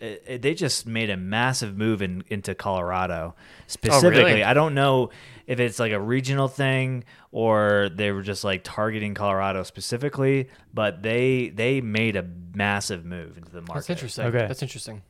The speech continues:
Speaker 3: So B M O Bank is an American national bank that's
Speaker 2: Hey, pull that up.
Speaker 3: headquartered in Chicago, Illinois, and it's the sub-, subsidi-,
Speaker 2: I can't
Speaker 3: U S
Speaker 2: see it.
Speaker 3: subsidi-, subsidiary of the Toronto-based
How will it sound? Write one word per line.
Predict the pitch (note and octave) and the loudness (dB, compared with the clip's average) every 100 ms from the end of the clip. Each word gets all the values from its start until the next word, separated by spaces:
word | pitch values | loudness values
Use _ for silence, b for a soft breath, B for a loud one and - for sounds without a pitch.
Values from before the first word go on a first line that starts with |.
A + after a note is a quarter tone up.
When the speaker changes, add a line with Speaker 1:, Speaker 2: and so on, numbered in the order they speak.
| _ | _
Speaker 3:
So | - C#3 | 0 2
B | B2 D3+ | 6 6
M | D#3 | 8
O | D#3 D3+ D3 C#3+ | 8 8 8 4
Bank | A#2+ B2 A#2 A#2 A#2 - | 4 2 2 -2 -4 -8
is | C3+ B2+ A#2+ A#2 G#2+ | -4 0 0 -2 -4
an | A2+ A#2+ | -8 -6
American | A#2+ A#2 B2+ C3+ C3+ | -2 2 4 4 0
national | A#2+ A#2 A#2 B2 | 0 -2 -2 -4
bank | A#2 A#2 A2+ | -2 -2 -2
that's | A#2 G#2+ | -4 -4
Speaker 2:
Hey, | B2+ A#2+ | -4 -4
pull | B2+ | 0
that | |
up. | C3 | 0
Speaker 3:
headquartered | B2 A#2 | 2 -2
in | A2+ | -4
Chicago, | A#2+ - A#2+ A#2 A#2+ A#2 | -4 -2 0 2 2 2
Illinois, | A#2 A#2 A#2 A#2+ B2+ B2+ _ _ _ - | 0 0 0 2 0 -2 _ _ _ -8
and | |
it's | B2 - | -6 -6
the | B2 | -6
sub-, | - C3 A#2+ - - | 0 -2 -2 -16 -10
subsidi-, | - A#2+ - D3 C#3+ | -6 -4 2 4 4
Speaker 2:
I | |
can't | C3 | 4
Speaker 3:
U | B2+ D#3 | 8 10
S | C#3+ | 10
Speaker 2:
see | C#3+ | 6
it. | - | 0
Speaker 3:
subsidi-, | C3 A#2 A2+ G#2+ | 0 0 -2 -8
subsidiary | - - - B2 - B2 A#2 A2 A2 A2 A#2+ | -12 -8 -2 -2 0 0 2 2 0 0 -2
of | - A2+ A2 G#2 A2+ _ - | 0 0 0 -4 -10 _ -8
the | B2 | -8
Toronto-based | - B2+ A#2+ A#2 A2+ A2 G#2+ G#2 - - | -4 0 2 2 -2 -2 -4 -4 -4 -8